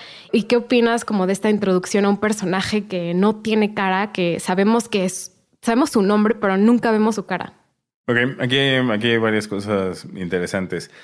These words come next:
Speaker 2: Si estás de acuerdo, lo que podemos hacer es, l-, platicamos un poco como una, mm, visión general del argumento de la película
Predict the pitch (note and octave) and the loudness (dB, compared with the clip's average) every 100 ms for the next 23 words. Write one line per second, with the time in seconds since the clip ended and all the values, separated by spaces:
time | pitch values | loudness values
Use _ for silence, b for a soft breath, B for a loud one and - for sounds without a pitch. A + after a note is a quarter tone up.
0 | B _ - - A2+ A2 A2 A2 G#2+ G#2 | B _ -14 -4 0 2 2 2 2 2
1 | G2+ - B2 C3 - B2 B2+ C#3 D3+ G3 | 0 -2 -2 -2 0 0 2 2 2 0
2 | - - G2 F#2+ F#2+ F2+ - F2+ F2+ E2+ | -4 -2 0 0 0 -2 -2 -2 0 -2
3 | G2 G2 G#2+ G#2 F#2 G2 F#2+ F2+ B B | 0 2 2 0 0 0 0 -2 B B
4 | B _ F#2 F#2+ F#2 F#2 F2+ E2+ D#2+ F#2 | B _ -4 -2 0 0 0 -2 -2 -2
5 | G2+ A2 A#2 A2 A#2+ G#2+ A2+ A2 G#2+ G#2 | 0 0 0 2 2 2 2 2 2 2
6 | F#2+ F#2 - G#2 G2+ G2+ G#2 G#2 G2+ G2+ | 2 0 0 0 2 2 2 2 0 0
7 | G2 F#2 F2+ F2 E2+ E2 D#2+ D#2+ B B | 0 0 -2 -4 -4 -4 -4 -6 B B
8 | _ - E2 G2 - G#2 G2+ G2+ G2+ A2 | _ -14 -4 -4 0 2 2 2 0 0
9 | G2+ F#2+ G2+ G2+ F#2 F#2+ G2 G2+ G#2 G2 | 2 2 2 2 0 0 0 2 2 0
10 | F2 G2+ A#2+ D3+ F#3+ C#4+ | 0 -2 0 0 0 -2